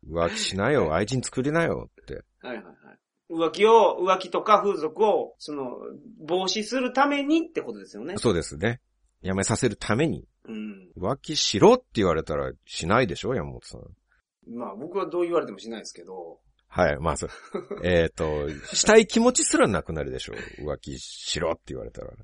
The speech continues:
Speaker 2: あー、まあけど、ほんとそうかな。うん、なんか、なんかあるのかなと思って心配になりますもんね。
Speaker 1: うん。
Speaker 2: そんなこと言われると。
Speaker 1: そうですよね。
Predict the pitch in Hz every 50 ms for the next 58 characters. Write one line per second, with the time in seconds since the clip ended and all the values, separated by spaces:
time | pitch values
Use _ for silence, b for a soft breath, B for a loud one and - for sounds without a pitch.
0 | - _ _ _ _ - 123 120 120 120 117 117 117 117 113 113 110 120 110 110
1 | 104 - 170 226 254 214 - 156 - - 269 349 320 233 - - 101 98 107 233
2 | 240 220 104 101 107 107 104 101 98 98 113 139 208 208 - 180 151 123 107 b
3 | b b b b b b b - 156 226 294 311 - 208 160 214 311 330 320 -
4 | - 151 135 127 135 - 120 117 113 117 - - 240 269 262 339 330 302 226 160
5 | 127 120 113 - - 113 98 95 95 101 101 92 - _ - 76 80 82 76 64
6 | - - _ _ - - 135 131 127 117 117 110 117 107 101 98 95 92 - -
7 | 87 80 - _ - - 87 67 - - - 65 76 90 107 - 156